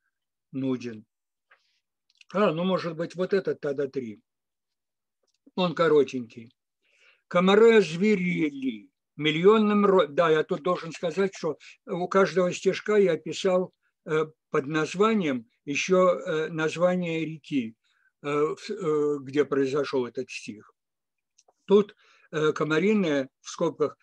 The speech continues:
река Кыпа, печаль Кы. Между прочим, по печаль Кы Мишечка тоже плавал Яснов, должен вам сказать.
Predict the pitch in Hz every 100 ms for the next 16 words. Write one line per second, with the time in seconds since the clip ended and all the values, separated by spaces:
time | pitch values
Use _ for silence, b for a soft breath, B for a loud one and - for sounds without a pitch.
0 | - 147 156 165 175 - 180 214 226 214
1 | 208 226 _ 165 143 - 180 190 185 -
2 | _ - 214 220 190 139 - _ _ _
3 | _ _ _ _ _ _ _ _ _ _
4 | _ _ - 147 156 180 170 170 156 151
5 | 165 196 165 143 180 170 156 151 151 -
6 | 160 139 131 127 113 127 113 110 110 110
7 | 113 - 104 107 _ _ _ _ _ 127
8 | 113 120 117 113 - - - -